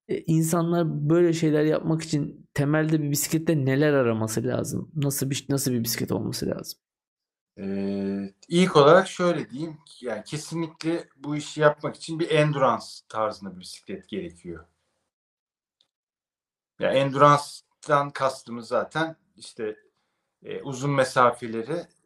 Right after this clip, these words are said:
Speaker 2: daha konforlu, e, üzerine daha konforlu geçirebileceğimiz bisiklet diyebiliriz kısaca.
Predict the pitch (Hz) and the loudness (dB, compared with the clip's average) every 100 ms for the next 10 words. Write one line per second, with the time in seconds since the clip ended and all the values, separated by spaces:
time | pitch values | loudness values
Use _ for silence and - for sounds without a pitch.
0 | - 131 131 135 - 135 120 131 131 131 | -4 4 4 4 -2 -4 -4 -4 -4 -4
1 | 135 131 - _ _ _ 110 107 107 104 | -8 -10 -14 _ _ _ -12 -12 -10 -8
2 | 117 117 117 120 120 120 113 - 120 117 | -4 -2 4 4 4 -2 -6 -8 -8 -8
3 | 110 113 117 123 113 107 120 117 113 - | -10 -10 -8 -8 -8 -4 -2 -2 -6 -10
4 | - - - - - - _ _ _ _ | -14 -14 -12 -12 -14 -20 _ _ _ _
5 | _ 110 113 113 113 101 - - 90 - | _ 0 2 2 0 -2 -8 -8 -8 -4
6 | - | -6